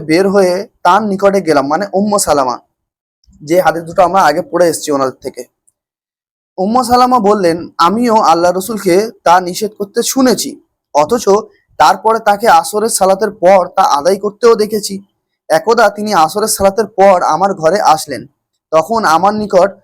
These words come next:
বনু হারাম গোত্রের আনসারী কয়েকজন মহিলা উপস্থিত ছিল। আমি বাঁদিকে এ বলে তার নিকট পাঠালাম যে তার পাশে গিয়ে দাঁড়িয়ে তাকে বলবে,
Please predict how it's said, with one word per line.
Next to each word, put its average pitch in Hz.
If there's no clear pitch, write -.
বনু 160
হারাম 175
গোত্রের 185
আনসারী 175
কয়েকজন 185
মহিলা 185
উপস্থিত 185
ছিল। 127
আমি 202
বাঁদিকে 180
এ 185
বলে 220
তার 196
নিকট 190
পাঠালাম 175
যে 165
তার 190
পাশে 151
গিয়ে 202
দাঁড়িয়ে 185
তাকে 170
বলবে, 170